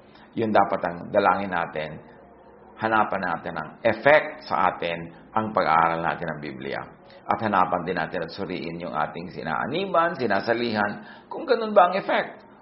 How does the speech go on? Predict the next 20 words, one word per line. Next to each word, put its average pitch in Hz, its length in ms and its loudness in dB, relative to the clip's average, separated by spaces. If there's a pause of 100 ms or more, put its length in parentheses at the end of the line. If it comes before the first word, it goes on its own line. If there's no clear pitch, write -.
o 139 80 8
yung 127 180 2
mga 98 220 0
dapat 92 320 4
ay 90 180 4 (400)
pag-ingatan. 65 680 -12 (840)
Galatians 98 640 0
five 156 420 4
twenty-two 90 480 -6
to 98 160 -10
twenty-three, 175 640 -6 (920)
"Subalit 180 480 4
ang 156 220 -2
bunga 156 260 4
ng 101 80 -2
Espiritu 101 560 -2
ay 80 80 -2
pag-ibig, 90 480 -8 (920)
kagalakan, 107 960 -2 (340)
kapayapaan, 135 960 0